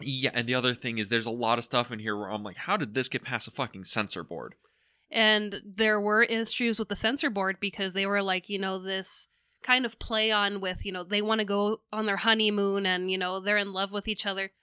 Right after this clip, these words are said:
Speaker 2: We can't be having that. And it's very minimal because we have dead bodies, you know, basically up to our ears in this movie.
Speaker 1: Yes, that is, that is one of the first things that I guess, you know, spoiler alert, there's, like,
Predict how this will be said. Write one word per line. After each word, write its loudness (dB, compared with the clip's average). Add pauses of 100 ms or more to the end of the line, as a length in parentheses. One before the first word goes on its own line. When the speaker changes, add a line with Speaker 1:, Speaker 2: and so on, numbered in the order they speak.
Speaker 2:
We -4
can't 4
be -8
having -8
that. -8 (440)
And 4
it's 0
very 0
minimal -2
because -8
we -4
have -2 (840)
dead -2
bodies, 2
you -4
know, 0
basically -2 (240)
up 2
to 0
our 2
ears 0
in -8
this -8
movie. -4 (240)
Speaker 1:
Yes, 2
that 4
is, -4 (100)
that 2
is -8
one -6
of -4
the -2
first -2
things -6
that 2 (120)
I -4
guess, 0 (580)
you -4
know, -2
spoiler 0
alert, -2
there's, 0
like, -2